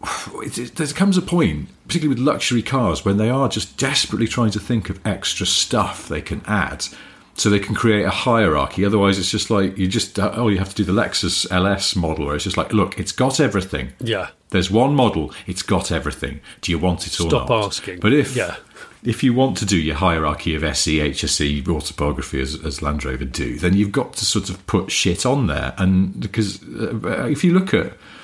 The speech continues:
Speaker 1: the new Range Rover, 'cause I had to review it a while back, and I, so I kind of genned up on the kit list, and the,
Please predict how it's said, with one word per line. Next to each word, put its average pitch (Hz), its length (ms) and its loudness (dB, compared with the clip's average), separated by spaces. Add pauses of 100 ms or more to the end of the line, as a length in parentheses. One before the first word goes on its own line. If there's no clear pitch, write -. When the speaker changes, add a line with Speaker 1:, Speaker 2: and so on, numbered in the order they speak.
(420)
Speaker 1:
the 110 100 2
new 139 300 6
Range 131 320 4
Rover, 78 160 -2
'cause - 160 -6
I 101 60 2
had 90 100 0
to - 140 -8
review 78 380 2
it - 100 -6
a 73 40 -8
while 71 200 -6
back, - 240 -12
and 80 100 -6
I, 73 140 -4 (500)
so 92 140 -2
I 82 60 0
kind 95 260 2
of 85 100 -2
genned 87 380 4
up - 180 0
on 73 100 -2
the 67 100 -6
kit - 280 -2
list, - 280 -6
and 98 100 2
the, 107 80 4